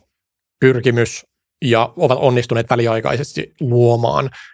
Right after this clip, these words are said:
jonkinnäköisen yhteiskunnan. Harva on päässyt valtiotasolle, että useimmiten se on ollut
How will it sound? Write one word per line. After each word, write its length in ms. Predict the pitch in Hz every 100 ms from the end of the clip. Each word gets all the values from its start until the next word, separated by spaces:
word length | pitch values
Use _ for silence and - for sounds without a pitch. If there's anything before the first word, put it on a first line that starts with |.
| _
jonkinnäköisen 840 | 127 123 123 117 120 131 151 147
yhteiskunnan. 680 | 139 - 151 156 - 147 131
Harva 300 | 143 135 123
on 120 | 127 117
päässyt 320 | 131 - 117
valtiotasolle, 640 | 120 120 123 120 85 147
että 120 | 127
useimmiten 480 | - 123 113 107 120
se 80 | 113
on 100 | 113
ollut 260 | 110 120